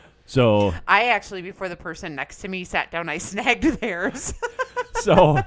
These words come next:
Speaker 1: as we're in the descent now, getting ready to land, I think we ended up borrowing one from two rows over or something,
Speaker 2: Well,
Speaker 1: <laughs> just to
Speaker 2: after
Speaker 1: be
Speaker 2: the,
Speaker 1: safe.
Speaker 2: yeah, after that had happened on takeoff, I'm like, "I don't know if this is gonna happen again. Like, is,
Speaker 1: Mm-hmm.
Speaker 2: am I just done, or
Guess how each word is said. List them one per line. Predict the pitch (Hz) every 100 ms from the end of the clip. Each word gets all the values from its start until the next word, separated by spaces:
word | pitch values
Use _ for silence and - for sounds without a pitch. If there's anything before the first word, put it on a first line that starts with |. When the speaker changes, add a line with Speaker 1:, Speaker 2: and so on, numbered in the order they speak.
| - - -
Speaker 1:
as | 160 165 147
we're | 147 131
in | 127 147 135
the |
descent | 113 107 - 196 202
now, | 131 120
getting | 131 120 117
ready | 110 104
to | 104
land, | 143 190 139 143 -
I | 127
think | 139 127
we | 127
ended | 127 123
up | 120 90
borrowing | 110 123 117
one | 110 117
from | 113 110 107
two | 143
rows | 120 110 110 120
over | 127 131 113
or | 127
something, | - 202 190 214 220
Speaker 2:
Well, | 175 320 277 269
Speaker 1:
<laughs> | 220 240
just | 220 -
to | 285
Speaker 2:
after |
Speaker 1:
be | 226
Speaker 2:
the, | 202
Speaker 1:
safe. | 202 110 92 -
Speaker 2:
yeah, | 285 214 -
after | 202 220 240 269 247
that | 220 175
had | 190 175
happened | 170 - 208 202 185 180 -
on | 170 156 160
takeoff, | - 202 202 185 165
I'm | 165 151
like, | 139 147
"I | 156
don't | 160 156
know | 147
if | 143
this | 151 147
is | 147
gonna | - 147
happen | 135 185 226 214 147
again. | 135 - 294 196 156
Like, | 147 90
is, | 151 95
Speaker 1:
Mm-hmm. | 165
Speaker 2:
am | 160
I | 226
just | 233 220 160 -
done, | 131 135 208
or | 220 160 139